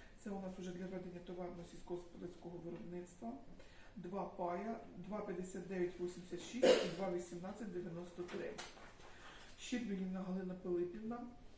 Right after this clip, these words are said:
е, село Велика Кісниця за межами,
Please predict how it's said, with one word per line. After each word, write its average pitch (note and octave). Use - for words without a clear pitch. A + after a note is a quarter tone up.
е, F3+
село F#3+
Велика F3+
Кісниця F#3
за G#3+
межами, A3